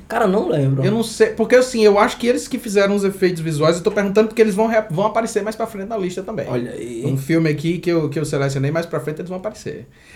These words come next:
Speaker 2: Não, mas é, o Killer Clowns é um, é um desses clássicos da, da, da...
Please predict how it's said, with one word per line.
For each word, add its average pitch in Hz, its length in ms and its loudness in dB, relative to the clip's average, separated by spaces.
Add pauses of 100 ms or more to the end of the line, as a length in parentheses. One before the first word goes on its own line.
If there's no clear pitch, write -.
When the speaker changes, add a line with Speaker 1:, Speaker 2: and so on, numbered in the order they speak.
(140)
Speaker 2:
Não, 226 100 6
mas 165 200 6
é, 151 80 6
o 135 100 2
Killer 320 240 -2
Clowns 214 380 4
é 233 80 4
um, 226 640 0
é 160 80 0
um 196 80 0
desses 190 340 -2
clássicos 151 480 4
da, 175 200 4
da, 151 320 0
da... 139 360 -2